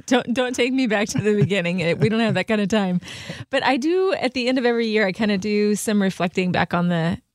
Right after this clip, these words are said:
the year past. So over the last month, I've really spent a lot of time reflecting on twenty twenty-one, and just,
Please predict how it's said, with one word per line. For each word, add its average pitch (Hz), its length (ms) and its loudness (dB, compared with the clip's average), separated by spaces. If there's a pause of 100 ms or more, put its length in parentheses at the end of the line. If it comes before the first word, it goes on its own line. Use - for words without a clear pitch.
the 202 160 2
year 185 220 2
past. 190 460 -4
So 185 320 2 (360)
over 247 140 0
the 262 80 0
last 247 260 0
month, 285 280 -2
I've 202 280 0
really 247 220 2
spent 214 220 0
a 202 40 4
lot 190 140 2
of 185 80 -4
time 202 160 2
reflecting 190 400 0
on 175 140 2
twenty 196 320 2
twenty-one, 170 800 0
and 185 320 0
just, - 420 -2